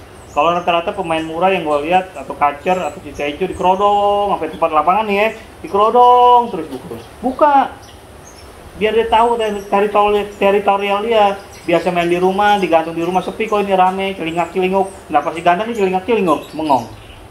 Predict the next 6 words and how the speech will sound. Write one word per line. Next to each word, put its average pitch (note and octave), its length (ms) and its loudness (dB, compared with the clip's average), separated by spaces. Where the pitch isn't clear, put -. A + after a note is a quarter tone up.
Demam E3+ 240 0
panggung. E3 400 0
Buka A#3+ 240 2
aja, B3+ 160 0
nggak B3 80 2
apa-apa. A3 180 -2